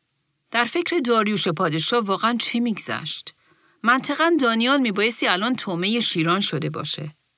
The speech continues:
اما ظاهراً داریوش یک روزنهٔ امید داشت و اون تنها این بود که شاید خدای دانیال به نجات او آمده باشه. در آیهٔ بیست و یک می‌خونیم:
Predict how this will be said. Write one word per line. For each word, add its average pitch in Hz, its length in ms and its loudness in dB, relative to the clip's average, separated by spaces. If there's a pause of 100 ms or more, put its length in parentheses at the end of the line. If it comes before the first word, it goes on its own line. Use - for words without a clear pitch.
(420)
اما 339 180 -2
ظاهراً 220 420 0
داریوش 202 680 0
یک 233 160 -6
روزنهٔ 156 640 -2
امید 147 360 -2
داشت - 520 -10 (560)
و - 20 -10
اون 185 160 -6
تنها 190 360 -2
این 202 220 0
بود 147 280 -6 (600)
که - 80 -12
شاید 240 460 -2
خدای 156 580 -2
دانیال 214 800 0 (400)
به 175 100 -4
نجات 160 440 -2
او - 200 -10
آمده 139 360 -8
باشه. 147 420 -12 (960)
در 170 160 -2
آیهٔ 185 240 2
بیست 175 200 -4
و 175 40 0
یک 175 220 0
می‌خونیم: 175 560 0